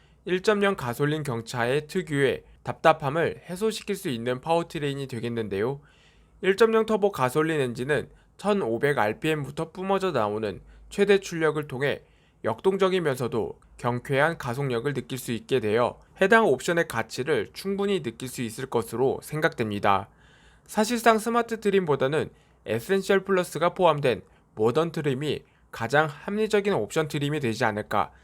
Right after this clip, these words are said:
생각이 되는데요. 물론 해당 트림의 가격은 천오백구십만 원이라는 점은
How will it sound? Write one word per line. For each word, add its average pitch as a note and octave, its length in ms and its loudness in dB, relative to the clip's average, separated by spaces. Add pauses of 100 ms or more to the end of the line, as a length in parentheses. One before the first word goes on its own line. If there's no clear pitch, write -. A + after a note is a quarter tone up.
(160)
생각이 D3+ 420 0
되는데요. A2+ 600 -2 (520)
물론 F3 300 4
해당 G#3+ 280 0
트림의 G3+ 360 2
가격은 B2 540 -2 (140)
천오백구십만 C#3 1120 -2
원이라는 B2+ 440 0
점은 A#2+ 380 -4